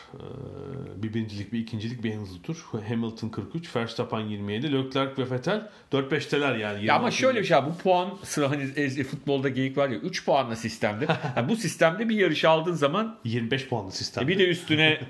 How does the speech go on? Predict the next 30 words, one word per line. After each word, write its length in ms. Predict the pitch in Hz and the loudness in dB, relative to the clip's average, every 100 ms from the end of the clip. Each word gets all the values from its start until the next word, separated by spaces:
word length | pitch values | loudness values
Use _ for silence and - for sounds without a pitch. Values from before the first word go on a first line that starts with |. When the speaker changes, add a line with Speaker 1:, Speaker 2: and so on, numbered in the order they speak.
| 139 131 | -8 -6
Speaker 1:
<laughs> 280 | 135 - - | -8 -6 0
Speaker 2:
e, 120 | 131 | 2
Speaker 1:
Hızlı 140 | 131 | 4
Speaker 2:
en 100 | 165 | 4
Speaker 1:
tur. 60 | 165 | 4
Speaker 2:
hızlı 200 | 139 131 | 0 2
da 40 | 131 | 2
yaparsan 400 | 123 127 127 254 | 4 2 0 -2
yirmi 300 | 214 190 190 | 0 2 4
altı 260 | 185 180 | 4 2
puanla 340 | 170 143 156 208 | 2 2 2 -2
yine 220 | 190 196 | 0 0
bir 40 | |
şeyleri 360 | 170 165 160 170 | 0 0 0 -2
kapatma 420 | 156 165 165 165 | 0 0 0 -2
şansın 380 | 156 147 147 180 | 0 -2 -2 -2
olabiliyor. 440 | 156 147 139 117 | 2 2 2 0
Tabii 160 | 135 117 | 0 4
daha 140 | 139 | 4
iki 300 | 139 143 - | 4 0 4
yarış 280 | 190 127 - | 4 4 2
olduğu 220 | 110 101 | 0 0
için 200 | 98 101 | -4 -4
bunu 120 | 98 98 | -4 -4
söylüyorum. 240 | 101 98 | -4 -2
Şimdi 140 | 113 | 2
beş 240 | 123 123 - | 2 2 2
yarış 180 | 127 120 | 0 0
Speaker 1:
Hı. 40 | |
Speaker 2:
sonunda 500 | 123 123 120 127 | -2 -2 2 2